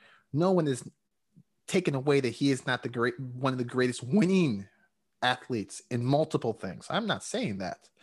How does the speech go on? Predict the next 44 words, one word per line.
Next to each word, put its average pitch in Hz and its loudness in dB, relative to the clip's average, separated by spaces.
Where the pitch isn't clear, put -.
But 139 4
when 139 4
we 302 6
talk 254 2
about 165 2
athletic 139 -4
talent, 139 -4
we 165 2
also, - 0
we're, 143 2
we're 151 0
talking 147 0
mainly 151 0
about 120 0
your 113 0
sheer - 0
athletic 139 -2
ability. 107 -4
Now, 127 0
for 135 2
Jim 143 0
Thorpe's - 0
era, 127 2
he 151 -2
was 131 4
a 107 0
cut - -2
above 117 0
the 110 -4
cloth, - 0
right? 131 2
Absolutely. 208 2
No 185 4
one 185 2
would 139 4
argue 147 2
that. 98 -6
No 208 6
one, 185 4
no 190 4
one 214 2
would 160 2
argue 156 2
that 117 2